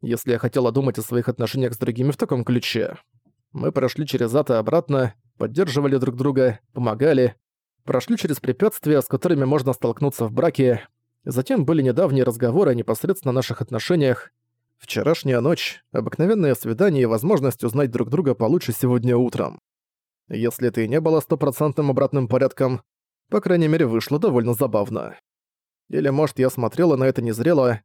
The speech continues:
с головой забитой упрощенными шаблонными книжными представлениями о том, как должны протекать отношения.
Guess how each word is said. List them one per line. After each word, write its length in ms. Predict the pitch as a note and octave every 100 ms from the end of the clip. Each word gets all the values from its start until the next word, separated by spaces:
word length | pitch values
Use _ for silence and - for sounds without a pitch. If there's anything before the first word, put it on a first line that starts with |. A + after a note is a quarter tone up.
| _ -
с 140 | B2+
головой 340 | B2 D3+ A3+
забитой 400 | D3 B2 F#3+ C3+
упрощенными 580 | A#2+ - - - G3+ C3+
шаблонными 640 | A#2 C3 A#2 E3+ D#3+ C3
книжными 440 | B2 - B2+ B2+ A#2+
представлениями 640 | - - A2+ B2+ C#3+ A#2+
о 80 | A#2
том, 180 | - G3+
как 180 | C#3 A#2+
должны 320 | A#2+ A2 E3
протекать 380 | - A#2+ A#2+ B2+
отношения. 640 | A#2 A#2 - A#2 G2 -